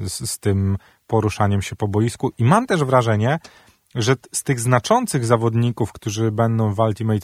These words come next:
Team, że oni też mają swoje animacje, jeśli byli zaproszeni do testów. Że, że czasem ci zawodnicy trochę inaczej się poruszają, mimo tego, że, mm, ich, e, awatary boiskowe wyglądają bardzo podobnie. No i coś, o czym jeszcze nie wspomniałem, co jest nowum w, w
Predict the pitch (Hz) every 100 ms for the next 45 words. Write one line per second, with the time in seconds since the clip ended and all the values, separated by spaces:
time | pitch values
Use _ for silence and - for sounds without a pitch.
0 | - 135 120 143 135 - - 147 139 135
1 | - 156 135 135 127 123 117 113 107 101
2 | - 107 101 117 104 104 104 - - -
3 | - 110 113 117 110 117 110 107 104 95
4 | 85 - - - 107 - 131 - 180 180
5 | 165 160 143 131 139 175 170 147 143 139
6 | 143 143 160 165 147 - 131 127 117 -
7 | 139 151 170 196 _ _ - 131 151 151
8 | 151 143 131 123 123 120 - _ _ _
9 | _ - 127 127 - 143 120 - 131 117
10 | 123 139 131 - 131 123 113 113 107 -
11 | 110 107 104 104 95 95 92 90 90 87
12 | 90 - 87 78 78 78 - - - 135
13 | 143 185 185 175 175 156 165 160 - 156
14 | 156 196 151 - 127 113 139 135 104 107
15 | 104 - - 110 95 -